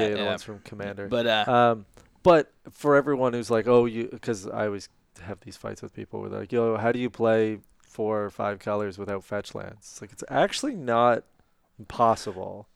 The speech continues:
Speaker 2: Especially on a,
Speaker 1: You can't
Speaker 2: oddly
Speaker 1: build it.
Speaker 2: enough,
Speaker 1: It's strangely on the budget.
Speaker 2: budget is better because you're not worried about the fact that you're getting out-ramped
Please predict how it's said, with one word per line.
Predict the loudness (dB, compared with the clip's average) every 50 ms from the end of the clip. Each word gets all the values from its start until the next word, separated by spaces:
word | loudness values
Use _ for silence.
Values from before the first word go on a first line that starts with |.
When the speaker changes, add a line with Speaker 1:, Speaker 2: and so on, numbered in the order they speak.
| _ _ -4
Speaker 2:
Especially | -4 2 4 4 4 6 6 4 4
on | 6 6
a, | 4 2
Speaker 1:
You | 2 -6
can't | -10 0 6 8 8
Speaker 2:
oddly | 8 8 8
Speaker 1:
build | 8 8
it. | 6
Speaker 2:
enough, | 4 4 0 -10 -6 -2
Speaker 1:
It's | -2 -2 -2
strangely | 0 2 2 2 2 2 2 2
on | 2
the | 2 2
budget. | 6 6 6 6 6 4 2 2 2 2 6 8
Speaker 2:
budget | 10 10 10 8 6 2 0 0 0 2
is | 2 2 2
better | 2 6 6 8 8 8 4 2
because | 0 -2 0 0 0 0 0 -4
you're | -6 -2
not | 0 0 0 0
worried | 0 0 0 0 0
about | 2 0 0 0
the | -4 -4
fact | 2 2 2 2 2 -2
that | -4 -4
you're | -4 -4
getting | -4 -4 -6 -6 -4 -4
out-ramped | -4 -6 -4 -4 -4 -4 -4 -4 -6 -10 -18